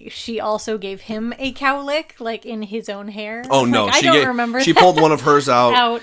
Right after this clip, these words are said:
Speaker 1: and it grows back.
Speaker 2: They always grow back no matter what.
Speaker 1: Yes.
Speaker 2: So, and it's so funny much, how much Philo hates it.
Speaker 1: So much.
Speaker 2: It's so funny.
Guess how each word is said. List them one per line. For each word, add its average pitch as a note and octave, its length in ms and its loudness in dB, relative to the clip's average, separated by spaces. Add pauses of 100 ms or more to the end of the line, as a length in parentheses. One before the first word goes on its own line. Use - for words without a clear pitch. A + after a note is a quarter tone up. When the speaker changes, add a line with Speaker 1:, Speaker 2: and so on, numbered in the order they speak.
Speaker 1:
and B3 120 -6
it C4 60 -4
grows B3+ 260 -2
back. G#3 440 -4
Speaker 2:
They C#3+ 160 6
always C#3+ 340 2
grow B2+ 180 2
back A2 300 0
no A2+ 80 -2
matter G2+ 220 -2
what. F2+ 360 -2
Speaker 1:
Yes. - 200 -6
Speaker 2:
So, F#2+ 460 -2
and G2 440 -8
it's G#2 180 -10
so G2+ 200 -4
funny F2+ 220 -8
much, F2 260 -10
how G2+ 80 -14
much E2+ 220 -12
Philo E2+ 320 -12
hates D#2 300 -14
it. C2 220 -14
Speaker 1:
So - 260 -18
much. - 300 -20
Speaker 2:
It's F#2+ 180 -16
so E2 440 -8
funny. D2 480 -16